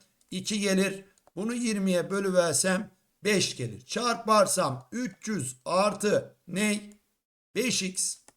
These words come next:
eşittir altı yüz artı iki x. Bunu bu tarafa atarsam üç x, öbür tarafa atarsam üç yüz, x eşittir yüz geldi. Matematikte hata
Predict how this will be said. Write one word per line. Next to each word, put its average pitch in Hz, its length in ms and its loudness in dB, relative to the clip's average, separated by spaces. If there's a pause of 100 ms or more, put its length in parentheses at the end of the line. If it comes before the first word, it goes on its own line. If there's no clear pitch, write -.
(140)
eşittir 196 720 -4 (420)
altı 208 460 0
yüz 196 560 -4 (200)
artı 196 680 0 (340)
iki 165 280 -6
x. - 360 -6 (100)
Bunu 240 220 -4
bu 233 100 -6
tarafa 208 400 0
atarsam 151 760 0
üç 208 220 -2
x, 202 300 -4 (440)
öbür 220 320 -2
tarafa 190 380 4
atarsam 139 640 0
üç 214 320 -6
yüz, 185 340 -4 (400)
x - 360 -6
eşittir 156 640 -6
yüz 127 460 -6
geldi. 151 640 0 (400)
Matematikte 170 680 -2
hata 165 720 2